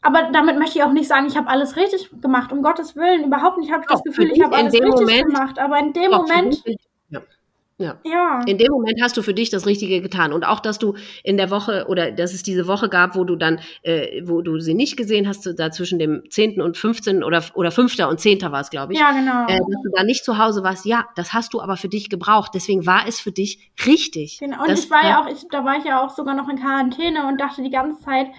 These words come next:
Speaker 1: da war das ja auch noch, das Ordn-, das Ordnungsamt hat beim Gesundheitsamt hat angerufen, so, „Sind Sie auch wirklich zu Hause?“ Da war das ja auch noch so total streng. Und hätte ich das aber im Nachhinein gewusst, das wäre mir egal gewesen.
Speaker 2: Scheiß
Speaker 1: Ich wär
Speaker 2: drauf.
Speaker 1: zu Hause. Ich
Speaker 2: Ja,
Speaker 1: hätte
Speaker 2: eben.
Speaker 1: Ja.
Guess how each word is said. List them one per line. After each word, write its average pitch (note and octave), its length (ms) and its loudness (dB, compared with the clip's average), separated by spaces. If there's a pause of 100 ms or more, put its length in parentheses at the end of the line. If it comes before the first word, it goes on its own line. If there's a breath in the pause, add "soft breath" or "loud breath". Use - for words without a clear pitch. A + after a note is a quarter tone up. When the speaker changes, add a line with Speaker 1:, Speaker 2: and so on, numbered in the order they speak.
(160 loud breath)
Speaker 1:
da A#3+ 100 -6
war C4 100 4
das C4+ 120 -2
ja B3 80 2
auch A#3+ 60 0
noch, B3+ 180 -2
das - 260 -12
Ordn-, D4+ 420 2
das B3 280 -6
Ordnungsamt C4+ 640 -4
hat C4 140 -8
beim C4 260 -4
Gesundheitsamt C4+ 640 -4
hat B3 100 -10
angerufen, C#4 540 -4
so, C4 160 2
„Sind C4+ 200 -4
Sie C4 100 -4
auch B3+ 120 -6
wirklich C4 260 -6
zu A#3 160 -8
Hause?“ D4 320 0
Da B3 120 -2
war C4 80 2
das C4 120 -2
ja B3 80 -2
auch B3+ 40 -2
noch C4 100 -2
so C4+ 100 -10
total C4 380 -4
streng. D#4 480 -4 (640 loud breath)
Und C#4+ 140 4
hätte C#4+ 200 2
ich D4 80 -4
das D4 160 2
aber C#4+ 180 4
im B3+ 80 4
Nachhinein C4+ 420 4
gewusst, C4 480 0
das A#3+ 220 -10
wäre B3 140 2
mir C4 200 -2
egal C4+ 500 2
gewesen. C4 200 0
Speaker 2:
Scheiß C4 200 4
Speaker 1:
Ich B3 140 -6
wär C4+ 100 2
Speaker 2:
drauf. G3 120 6 (160)
Speaker 1:
zu - 60 -8
Hause. E4+ 300 4
Ich - 80 -4
Speaker 2:
Ja, G#3+ 100 4
Speaker 1:
hätte - 140 -8
Speaker 2:
eben. F#4 440 2
Speaker 1:
Ja. D#4+ 260 2